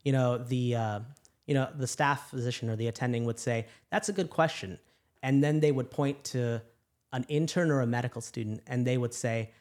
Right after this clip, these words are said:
"I want you to present on this tomorrow." Um, and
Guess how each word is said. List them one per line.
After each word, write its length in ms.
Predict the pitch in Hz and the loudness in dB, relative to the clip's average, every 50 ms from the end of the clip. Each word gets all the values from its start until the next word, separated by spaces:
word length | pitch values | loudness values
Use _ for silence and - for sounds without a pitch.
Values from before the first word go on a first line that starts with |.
| _ _ _ _ - | _ _ _ _ -2
"I 120 | 123 123 | 0 0
want 400 | 120 117 123 131 139 151 - - | 2 2 2 2 2 0 0 0
you 100 | 170 165 | -2 -2
to 140 | 151 - 135 | -2 -2 -4
present 460 | - - 120 113 117 127 135 139 139 | -4 -4 -2 0 0 0 0 2 2
on 180 | 143 131 131 127 | 0 0 2 2
this 200 | 127 123 - - | 0 0 -2 -4
tomorrow." 440 | - - 117 104 - - - - - _ _ _ _ _ _ _ _ _ _ - | -6 -4 -4 -4 -4 -8 -12 -16 -18 _ _ _ _ _ _ _ _ _ _ -6
Um, 400 | 123 117 113 113 107 104 104 - - _ - | -2 -2 0 0 -2 -4 -6 -10 -12 _ -6
and 260 | 143 123 120 120 | -4 -2 -2 -4